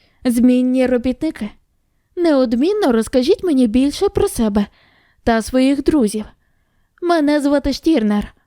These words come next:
а вас?» Я почав відповідати та зупинив себе. Так війни не ведуть.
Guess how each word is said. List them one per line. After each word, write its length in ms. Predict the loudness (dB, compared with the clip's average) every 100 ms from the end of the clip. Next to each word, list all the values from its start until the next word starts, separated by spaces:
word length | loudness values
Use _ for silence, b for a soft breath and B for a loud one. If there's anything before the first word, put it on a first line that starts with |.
| _ -2
а 120 | -2
вас?» 400 | 0 -2 -4 -10 _ _ _ _ _ _ _ _ _ _ _ _ _ _
Я 380 | -2 0 2 0
почав 460 | -2 -2 -2 0
відповідати 760 | 0 0 0 0 0 -2 -4 -8 -10 b b b
та 160 | -2 0
зупинив 480 | 0 -2 -2 -2 -4
себе. 300 | -2 -2 -4 -10 _ _ _ _ _
Так 320 | -4 0 0 0
війни 400 | 0 2 0 0
не 100 | 0
ведуть. 460 | 0 -2 -4 -8